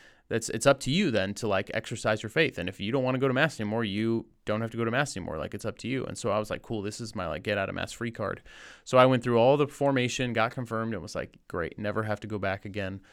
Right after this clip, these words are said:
And was very living, like, a very self-focused life. Like, I wanted, like, you know, the next girlfriend and the next, you know,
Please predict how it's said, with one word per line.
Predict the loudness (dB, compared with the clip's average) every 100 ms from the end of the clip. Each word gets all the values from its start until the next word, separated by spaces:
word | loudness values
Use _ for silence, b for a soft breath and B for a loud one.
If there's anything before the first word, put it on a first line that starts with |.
| B B
And | 2 4
was | 2
very | 4 4 6
living, | 4 2 2
like, | 0 0
a |
very | 0 0 0
self-focused | 2 2 2 0 -4 -2 -8 -4
life. | -4 -4 -4
Like, | -6 -4 0
I | 2 4
wanted, | 2 2 0 0
like, | -2 -2 -12 b b b
you | -6 -2
know, | 0
the | -2
next | -4 -6
girlfriend | 2 4 4 4 2 4 2 0
and | 0
the | 0
next, | -2 -4 -12 -10
you | -8
know, | -6 -6